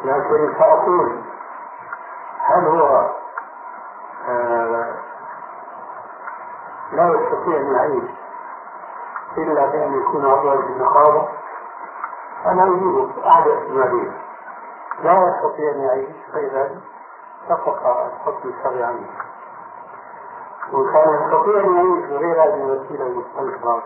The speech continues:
كما أنت تتصور، فإذا لماذا أيضا يرمي نفسه في مخالفة الشريعة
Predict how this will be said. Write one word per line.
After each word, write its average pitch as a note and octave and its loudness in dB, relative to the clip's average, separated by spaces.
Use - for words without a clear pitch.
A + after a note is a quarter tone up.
كما A#2 -4
أنت A#2 -10
تتصور، B2+ -6
فإذا B2+ 0
لماذا C3 4
أيضا C3+ 4
يرمي B2+ 2
نفسه B2+ -2
في - -8
مخالفة A#2+ -2
الشريعة - 2